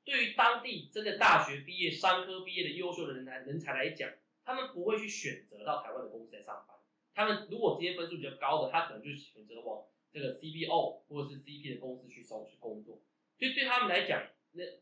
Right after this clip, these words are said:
去外，外商公司上班，跟去本地最大的公司上班比起来，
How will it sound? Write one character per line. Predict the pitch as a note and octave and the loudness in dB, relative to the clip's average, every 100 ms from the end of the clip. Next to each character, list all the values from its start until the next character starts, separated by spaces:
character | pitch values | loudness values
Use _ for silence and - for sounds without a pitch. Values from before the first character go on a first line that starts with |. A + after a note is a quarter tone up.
| - | -12
去 | A#3 A#3 | -8 -2
外， | A3 G3+ - - | 6 8 8 4
外 | G3+ | 4
商 | G3 F3+ | 4 2
公 | E3+ E3 | 2 -2
司 | E3+ | -2
上 | F3+ D3 C#3+ | 2 4 4
班， | C#3 D3 - _ _ | 2 2 -12 _ _
跟 | G3 G#3 | -8 -8
去 | - G#3 B2+ - | -4 -2 -2 2
本 | D3+ - - | 2 2 -2
地 | G#3 D#3 | -6 0
最 | G#3 E3 | 2 4
大 | E3 - | 6 6
的 | B2+ | 4
公 | D3 C#3+ | -2 -6
司 | - | -4
上 | C#3 C3 | -2 -2
班 | B2+ | -4
比 | A#2 | -6
起 | A#2 | -18
来， | - | -20